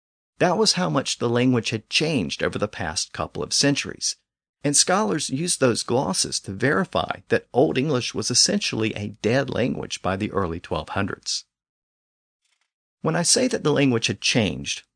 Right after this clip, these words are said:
I'm referring to the changes we've explored over the course of the podcast since the Norman Conquest.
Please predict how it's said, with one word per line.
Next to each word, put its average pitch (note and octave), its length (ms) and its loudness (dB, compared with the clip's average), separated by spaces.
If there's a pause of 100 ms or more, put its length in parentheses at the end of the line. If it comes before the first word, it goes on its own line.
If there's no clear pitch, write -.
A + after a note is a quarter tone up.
I'm C3 160 2
referring F3+ 400 0
to F#3 100 -6
the C#3+ 80 -2
changes A2+ 480 -2
we've G#2+ 160 -2
explored G#2 600 0
over G#2+ 200 0
the G2+ 80 -2
course - 380 -2
of F#2 80 -6
the F#2 100 -6
podcast G2+ 840 -2
since - 300 0
the G2+ 120 -2
Norman F2 300 -2
Conquest. - 760 -4